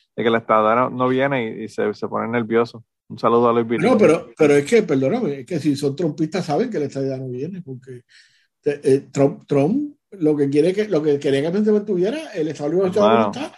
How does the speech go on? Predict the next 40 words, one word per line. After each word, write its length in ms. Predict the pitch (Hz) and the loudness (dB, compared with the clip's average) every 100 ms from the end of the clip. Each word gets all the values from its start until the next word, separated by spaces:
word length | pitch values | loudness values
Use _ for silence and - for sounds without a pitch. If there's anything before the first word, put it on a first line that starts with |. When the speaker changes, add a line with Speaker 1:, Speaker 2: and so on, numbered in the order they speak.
| _ | _
Speaker 1:
hermano. 280 | 107 107 107 | -12 -2 2
Speaker 2:
como 120 | 110 | 2
un 60 | - | 0
paraíso 380 | 202 202 214 254 | 2 4 4 0
fi-, 160 | - | -4
como 200 | - 170 | -6 -2
un 80 | 175 | 0
paraíso 360 | 190 196 208 226 | 2 2 2 2
fiscal 320 | 226 214 208 | -2 0 0
dentro 240 | 220 214 | 0 0
de 40 | 220 | -2
Estados 320 | 208 214 208 | 0 -2 -2
Unidos, 300 | 202 294 190 | -4 -6 -8
o 40 | |
sea, 240 | 139 131 123 | -8 -10 -12
eso 180 | 127 208 | -4 -2
es 40 | |
lo 80 | 190 | -2
que 80 | 165 | -2
hay. 60 | |
Speaker 1:
Hermano, 500 | - 107 117 110 95 - | 0 2 2 2 -2 -8
hermano, 400 | 107 110 113 107 | -4 0 2 0
este 200 | 107 123 | 0 -2
tipo 260 | 123 117 120 | -2 -2 0
tiene, 300 | 120 120 113 | 0 -2 -6
este 160 | 110 | -8
tipo 160 | 117 120 | -4 0
tiene, 240 | 120 120 113 | 0 0 -2
dice 160 | 117 | -2
que 80 | 120 | -4
es 60 | 123 | -2
estadista 640 | 123 127 151 151 - 117 | 0 2 2 -2 -4 -4
y 60 | 104 | -4
trompista, 540 | 107 107 113 104 107 | -4 -4 -6 -10 -10
yo 80 | 107 | -8
no 120 | 107 113 | -6 -2
sé, 200 | 117 117 | 0 0
eso 120 | 120 | -4
es 60 | 117 | -6
como 480 | 131 117 101 101 | -2 -2 -4 -8